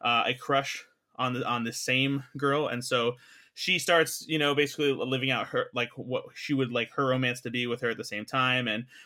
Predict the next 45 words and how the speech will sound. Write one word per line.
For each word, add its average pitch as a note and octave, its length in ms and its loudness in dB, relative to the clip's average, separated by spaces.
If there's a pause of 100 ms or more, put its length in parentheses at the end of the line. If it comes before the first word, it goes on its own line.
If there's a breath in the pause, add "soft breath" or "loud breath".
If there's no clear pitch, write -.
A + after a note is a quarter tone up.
(160 loud breath)
of E3+ 100 0
course, F3+ 280 2
love D#3 240 2
triangle D3 460 2
ensues C3+ 300 -2
and B2+ 80 -2
whatnot. B2+ 220 2
And C3+ 160 4
it's C3+ 100 -6
a D3 60 2
very F#3+ 220 2
charming C#3+ 320 0
movie. B2+ 240 0
The A#2+ 100 -2
performances, C3+ 720 0 (300 soft breath)
uh, A#2 180 2
especially D#3 380 0
by, A#2+ 380 4
uh, G#2+ 300 0
Leah B2 220 0
Lewis A#2 440 -2
as A2+ 280 -2
the A#2 80 -6
lead, A2+ 460 -2 (180)
uh, A2 140 0
in A#2 80 -2
this A2+ 160 -6
movie, A2+ 260 -4
are G#2+ 140 0
fantastic. A#2 600 -4
And A2+ 280 -4
Alice D3 300 2
Wu C#3+ 100 2
shows C3 300 0
great B2+ 480 -4 (460 soft breath)
uh, A2 500 2 (220)
promise C3 300 0
as, A#2 200 -2
as A2 140 -4
a G#2+ 60 -4
filmmaker. A#2 600 -4 (320 soft breath)
But C#3 100 2
I C#3 80 6
found G#3 260 2
myself, D#3 540 0